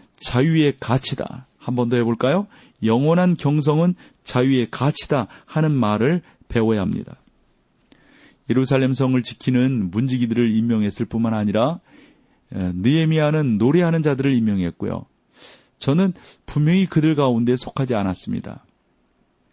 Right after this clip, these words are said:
다음 장에서 우리는 느헤미야가 여호와를 기뻐하는 것이, 어,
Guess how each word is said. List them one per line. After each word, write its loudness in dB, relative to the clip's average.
다음 0
장에서 -2
우리는 2
느헤미야가 0
여호와를 2
기뻐하는 -2
것이, -2
어, -10